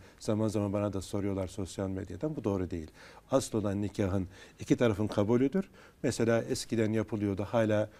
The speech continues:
bazı illerimizde de duyuyorum, zaman zaman şikayet alıyorum. İşte anne, babası ya da abisi,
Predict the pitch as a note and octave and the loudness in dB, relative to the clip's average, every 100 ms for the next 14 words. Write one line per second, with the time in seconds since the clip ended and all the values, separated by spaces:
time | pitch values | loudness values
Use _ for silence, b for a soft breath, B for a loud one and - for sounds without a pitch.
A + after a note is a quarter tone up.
0 | b - G#2+ - G#2 G2+ G2+ G2+ F#2 G2 | b -2 0 0 0 0 0 0 -2 -2
1 | F#2+ G#2+ G2+ G2 F2+ G2+ G2 G2 G2 F#2 | -2 0 0 0 -2 -4 -4 -2 -4 -6
2 | - - G2 F#2 F#2 F#2 G#2 C#3 E3+ B | -8 -6 -4 -4 -6 -8 -6 -6 -8 B
3 | B B - - B2 A2 A2 - A2 A2 | B B -14 -2 0 2 0 -2 0 2
4 | A2+ - A2+ F#2+ A#2 A#2+ A#2+ A2+ G2 - | 2 2 0 2 2 2 2 2 0 -2
5 | C#3+ D3+ | 0 -2